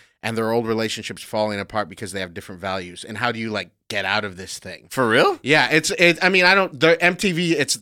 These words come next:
Speaker 1: they wouldn't say, but that's the main storyline. And they just have different values. And also, Spencer's, like, hurt a lot because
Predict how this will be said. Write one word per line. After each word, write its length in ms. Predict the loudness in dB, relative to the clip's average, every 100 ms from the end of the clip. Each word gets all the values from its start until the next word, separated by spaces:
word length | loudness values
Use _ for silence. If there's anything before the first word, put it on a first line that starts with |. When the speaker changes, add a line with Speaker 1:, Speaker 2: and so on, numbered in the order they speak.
| _
Speaker 1:
they 120 | 0 2
wouldn't 260 | 2 0
say, 160 | 0 2
but 160 | 2
that's 200 | 2 2
the 120 | 2 0
main 260 | 2 0
storyline. 720 | -2 -4 0 0 2 0 0 -4 _ _ _
And 140 | -2 2
they 80 | 2
just 240 | 2 0
have 220 | 2 2
different 300 | 0 0 -2
values. 480 | 2 4 4 0 -4
And 120 | -2
also, 440 | 0 2 2 2 0 _ _ _ _ _ -8
Spencer's, 520 | -2 0 2 0 2
like, 180 | 0 -2
hurt 360 | 0 2 2 0
a 80 | 0
lot 340 | 2 2 0
because 440 | -8 -4 -4 -4